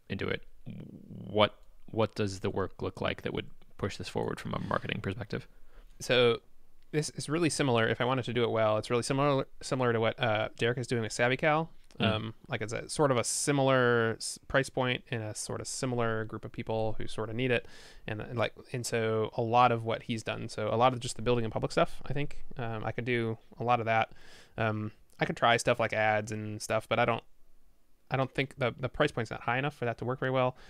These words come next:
Speaker 2: Um,
Speaker 1: Hmm.
Speaker 2: I could also just reach out to a bunch of people. Like, I could do cold outreach for this,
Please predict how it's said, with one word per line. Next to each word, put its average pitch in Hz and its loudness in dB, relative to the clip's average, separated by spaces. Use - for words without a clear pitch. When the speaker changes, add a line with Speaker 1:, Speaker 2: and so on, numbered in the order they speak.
Speaker 2:
Um, - 0
Speaker 1:
Hmm. 107 -2
Speaker 2:
I 113 -2
could - 4
also 180 8
just 110 -6
reach 120 0
out 120 4
to 107 -6
a - -4
bunch 110 -10
of - -14
people. 120 -8
Like, - -2
I 131 4
could 120 -2
do 110 -6
cold 110 -4
outreach - -6
for - -10
this, - -6